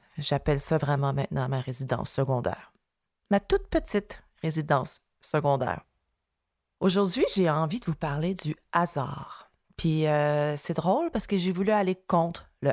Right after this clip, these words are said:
hasard. Et c'est ça qui m'a amené vers le sujet et une conversation avec un de mes amis ici. Mais le hasard, en fait, euh, c'est quelque chose que j'aime beaucoup. Moi, je crois au hasard. Vous,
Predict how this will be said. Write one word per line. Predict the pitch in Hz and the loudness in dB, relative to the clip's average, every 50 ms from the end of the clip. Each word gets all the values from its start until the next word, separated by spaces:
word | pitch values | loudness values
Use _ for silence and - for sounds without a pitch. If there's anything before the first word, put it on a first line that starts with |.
| - - | 2 2
hasard. | 127 123 - 135 127 123 123 120 - - - _ - | -2 0 0 0 0 0 0 -2 -4 -6 -12 _ -6
Et | 143 | -6
c'est | 135 - - 143 | -6 -4 -4 -6
ça | - - 165 | -4 -4 -6
qui | - - 185 | -4 -2 0
m'a | 156 143 143 | 2 2 2
amené | 143 139 139 156 165 | 2 0 0 0 0
vers | 156 147 143 143 | 0 0 0 0
le | 135 139 | -4 -6
sujet | 139 - - - 147 143 160 170 175 - _ - | -6 -6 -8 -8 -6 -2 -2 -2 -2 -2 _ -2
et | - 359 349 294 | 0 0 2 2
une | 226 196 | 0 0
conversation | - 165 160 156 147 147 - - - 147 - - 156 151 | 0 0 0 0 0 -2 -2 -4 -6 -6 -6 -4 -2 -2
avec | 151 147 143 143 - - | -2 0 -2 -4 -2 -2
un | 143 143 | -2 0
de | 143 | 0
mes | 147 143 147 151 | 0 0 2 2
amis | 135 139 151 156 | 2 2 2 0
ici. | 143 - - - 160 180 - - - - - - - - - - - - - - - | -2 -4 -4 -6 -6 -6 -8 -12 -20 -18 -18 -16 -16 -16 -14 -14 -14 -16 -10 -2 2
Mais | 180 175 170 - - _ _ _ - - - - - _ | 4 4 4 2 -2 _ _ _ -20 -20 -20 -20 -12 _
le | - 170 | 2 4
hasard, | 175 175 175 175 165 190 190 208 226 233 214 190 | 4 6 4 4 4 2 2 4 4 2 2 0
en | 160 - | -2 -2
fait, | - 196 202 208 - - 185 | 0 0 -2 -2 -2 0 0
euh, | 170 156 147 147 147 143 143 139 143 | 2 2 2 2 2 2 0 0 -2
c'est | - - | -4 -8
quelque | - - - | -10 -8 -8
chose | - - 190 - | -6 -6 -6 -2
que | - 170 | -2 -2
j'aime | 147 139 135 139 | 0 0 -2 -2
beaucoup. | 131 147 - - - 151 170 233 - _ _ _ _ _ _ - | -4 -6 -8 -4 -2 0 0 0 -2 _ _ _ _ _ _ -6
Moi, | 151 156 | -4 -4
je | - 160 | -4 -4
crois | - - - - 113 - 127 | -6 -6 -2 0 0 0 0
au | 156 165 170 | 0 0 0
hasard. | 170 180 175 - 170 180 233 269 240 208 - - _ _ _ - | -2 -2 -2 -2 -4 -4 -6 -8 -10 -12 -14 -18 _ _ _ -6
Vous, | 147 143 135 139 175 208 262 - | -4 -4 -4 -4 -4 -6 -8 -8